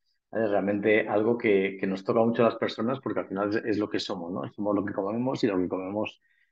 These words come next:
eh, es posible producirlo si tenemos la, a disposición tierra y agua de, de calidad. Eh, hoy decir que, que me acompañan tres personas que, que además, eh, creo que traen miradas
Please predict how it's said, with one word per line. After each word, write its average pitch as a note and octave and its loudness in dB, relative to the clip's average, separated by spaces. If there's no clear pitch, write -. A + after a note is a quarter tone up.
eh, A2 0
es - 0
posible A#2+ 4
producirlo A2+ 4
si B2+ 0
tenemos G2+ -2
la, G#2 2
a G2+ -2
disposición G2+ -4
tierra G2 0
y F#2 2
agua F#2 -2
de, F2 -6
de - -6
calidad. F#2 -2
Eh, G#2+ 4
hoy C#3 4
decir B2+ 0
que, G2+ 2
que - -12
me G2 -6
acompañan G#2+ -2
tres A2 -2
personas A2 -2
que, F#2+ 2
que G#2 -2
además, G2 0
eh, G2+ 4
creo A#2 4
que G#2+ 4
traen A2+ -2
miradas G#2+ 2